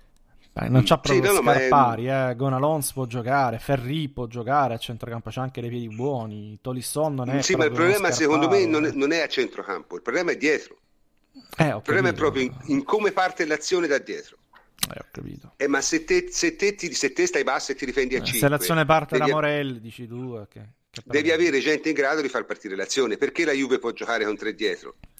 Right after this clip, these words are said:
Speaker 2: Perché tutto sommato tutte e tre sono in grado di far partire l'azione, persino Chiellini, che avrà i piedi di ferro, però sa esattamente
Speaker 1: I tempi, i
Speaker 2: dove
Speaker 1: tempi
Speaker 2: mandare
Speaker 1: ce li ha.
Speaker 2: i tempi ce l'ha e sa dove mandare la palla, capito? Quindi... Mh, se te ti metti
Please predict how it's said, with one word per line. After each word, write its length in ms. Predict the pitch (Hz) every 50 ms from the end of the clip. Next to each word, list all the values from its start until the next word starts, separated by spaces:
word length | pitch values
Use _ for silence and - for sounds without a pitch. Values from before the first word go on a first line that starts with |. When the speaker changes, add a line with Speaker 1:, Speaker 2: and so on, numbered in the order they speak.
| - - - - - - -
Speaker 2:
Perché 320 | - 131 - - 131 131
tutto 240 | - 269 165 - 156
sommato 600 | - - 160 143 151 147 151 151 147 175 175 160 -
tutte 260 | - 147 139 - 165
e 60 | 156
tre 180 | 160 - 139 147
sono 180 | - - 139 131
in 60 | 117
grado 160 | 123 123 127
di 60 | 123
far 100 | 123 113
partire 260 | - 113 - 117 117
l'azione, 400 | 101 107 101 - - 135 120 104
persino 300 | 87 110 - - 135 131
Chiellini, 460 | 107 107 92 98 135 135 104 85 76 - _ _ _ _ _ _ _ - - - - - - - - - -
che 180 | - 127 110 -
avrà 240 | - 98 107 123 123
i 80 | 120 107
piedi 300 | 117 131 131 127 120 123
di 80 | 156
ferro, 400 | 147 151 135 135 135 127 151 143
però 360 | - 120 113 139 151 - - _ _ _ _
sa 300 | - - - 131 123 135
esattamente 480 | 123 143 135 - - 127 117 131 139
Speaker 1:
I 40 | 135
tempi, 420 | 135 147 143 135 120 117 - -
i 40 | 123
Speaker 2:
dove 180 | 120 131 131 120
Speaker 1:
tempi 60 | 117
Speaker 2:
mandare 240 | 117 117 123 120 117
Speaker 1:
ce 0 |
li 60 | 110
ha. 120 | 101 - _ _ _ _ _ - - - _ _ _ _
Speaker 2:
i 120 | 143 127
tempi 320 | - 160 156 143 151 156
ce 100 | 143 170
l'ha 160 | 151 131 139 160
e 60 | 160
sa 160 | - 139 120
dove 160 | 110 113 113
mandare 300 | 110 104 101 101 107 104
la 80 | 98 -
palla, 400 | 113 123 127 110 90 78 69 - - - - - _ _ -
capito? 400 | 101 104 123 95 98 92 - - _ _ _ _ _ _
Quindi... 420 | - 160 165 156 127 113 - - - - -
Mh, 360 | - - - 95 95 92 240 254 - - - _ _ _ _ _ _
se 560 | _ - - - - - - - 165 151 151 -
te 160 | 208 220 220
ti 120 | - 196
metti 400 | 185 185 180 180 - 165 151 -